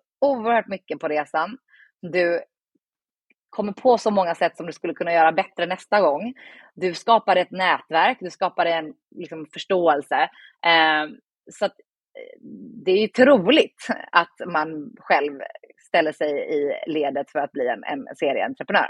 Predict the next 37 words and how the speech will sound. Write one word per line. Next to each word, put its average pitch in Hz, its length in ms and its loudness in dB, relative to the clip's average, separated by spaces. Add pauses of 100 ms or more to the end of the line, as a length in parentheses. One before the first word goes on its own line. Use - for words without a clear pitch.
(100)
Absolut. - 600 -2 (420)
Men 175 120 -6
just 202 240 -2
här 196 200 4
och 214 60 -2
nu 240 180 -2
så - 120 -20
tycker - 260 -10
jag 151 40 -4
att - 60 -8
det 156 140 -6
som 160 140 -8
vi 165 60 -6
gör 220 240 2
inom 151 200 -2
Globi, 147 280 -2
det 170 100 -6
är 196 140 0
så - 120 -8 (240)
extremt 208 920 -8
givande 170 460 -2
att 147 100 -6
få 151 60 -12
vara 143 160 -2
en 160 60 -4
del 165 200 0
av. 98 180 -4 (240)
Och 180 140 -6
vi 208 200 2
innoverar 190 920 0 (180)
ständigt 160 460 -4
inom 233 400 -2
Globi 135 300 -4
som 135 140 -14
företag. 131 480 -4 (500)
Så - 60 2
att, 185 80 0